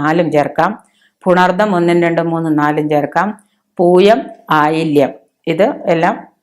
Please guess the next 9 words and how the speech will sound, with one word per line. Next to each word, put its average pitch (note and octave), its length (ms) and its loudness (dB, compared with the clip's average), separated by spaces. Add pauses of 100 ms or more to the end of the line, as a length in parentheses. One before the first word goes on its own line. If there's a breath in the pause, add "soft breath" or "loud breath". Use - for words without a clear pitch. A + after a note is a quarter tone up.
(100)
കന്നിക്കൂറായ F3 600 0
ഉത്രം E3+ 240 -4
നക്ഷത്രത്തിന് D#3+ 520 -6
ചേർക്കാൻ D3+ 340 -2
പറ്റുന്ന D#3 280 -6 (500 loud breath)
നക്ഷത്രങ്ങളാണ്. D3+ 680 -2 (420 loud breath)
പൂരം, F#3 440 4 (120)
ഉത്രം, D3+ 340 -4 (300)
ഉത്രം G3 300 0